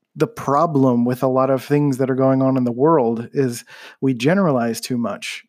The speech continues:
And, you know, it's really hard to hate people up close. It really, really is. So for me to understand my partner and drill into her personality has allowed me to really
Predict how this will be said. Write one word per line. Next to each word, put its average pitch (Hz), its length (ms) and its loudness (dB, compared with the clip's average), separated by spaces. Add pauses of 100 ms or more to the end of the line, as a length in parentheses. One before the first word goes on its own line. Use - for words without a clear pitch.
(120)
And, 123 580 -4 (1000)
you 160 100 -8
know, 127 340 -8
it's 160 220 -6
really 156 240 2
hard 151 380 0
to 143 80 0
hate 160 300 -2
people 131 280 -2
up 117 160 -2
close. - 560 -4
It 147 140 -8
really, 147 320 0
really 135 360 2
is. 113 340 -4 (420)
So 135 420 0 (400)
for 160 120 0
me 175 140 6
to 175 100 2
understand 147 460 0
my 123 120 0
partner 120 640 -6
and 127 220 -6 (120)
drill 131 400 -2
into 127 720 -2 (340)
her 143 160 -4
personality 123 760 -2 (380)
has 135 400 0
allowed 147 460 2
me 147 220 4
to 135 220 -4
really 147 540 0